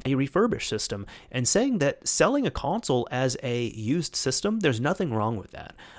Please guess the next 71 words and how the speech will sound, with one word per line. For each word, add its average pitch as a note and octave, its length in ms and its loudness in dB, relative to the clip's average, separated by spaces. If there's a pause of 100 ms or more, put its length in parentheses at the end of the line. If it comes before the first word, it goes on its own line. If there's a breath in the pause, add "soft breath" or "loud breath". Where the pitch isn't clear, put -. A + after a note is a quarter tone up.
Um, A#2 220 2
yeah, F3 180 8
it's C3+ 120 -2
probably C#3+ 220 4
gonna D3+ 140 2
be B2 140 0
dirty G#2+ 320 2
on D3 160 4
the D3+ 80 0
inside, D#3+ 320 2
and C3 100 2
it's G#2+ 120 -4
not A2+ 160 0
gonna, G#2 340 -6
you A#2+ 100 -4
know, G2+ 240 -4
the, B2+ 220 0
the, - 120 -6
and B2 140 -4
it'll A2 180 -4
run A2 220 -4
hotter G#2+ 420 -2
than A2 120 -4
it's - 160 -8
supposed G2+ 380 -8
to. F3 200 2 (400 loud breath)
Uh, G2+ 100 -6
but C#3+ 180 4
as C3+ 100 0
long B3 180 4
as D4 80 0
you're G#3+ 80 2
selling F3 400 -2
it A#2 80 0
as A2 120 0
a G#2+ 60 -2
used A2+ 440 -2
system C#3+ 640 0 (200)
and C3 160 -2
making C3 260 0
it A#2 120 -2
look B2 300 0
presentable A#2 560 4
in A2 80 0
some G#2+ 200 0
way, G#2 160 2
like A2+ 200 0
if A2 100 -4
you're A2 80 -4
saying G#2+ 220 -2
it's G2+ 120 -6
in G2+ 140 -6
good G#2 160 -4
condition A2 380 -4
or G#2+ 40 0
what G#2 140 -2
have G#2 220 -4
you, A2+ 80 0
make G#2 160 -4
sure - 160 -6
it's - 100 -8
in G2+ 140 -6
good - 180 -6
condition. C3 480 2 (420 loud breath)
I - 80 4
don't G#3 140 4
see G#3 160 2
anything E3 220 0
wrong E3 180 2
with G2+ 120 -10
that. - 220 -12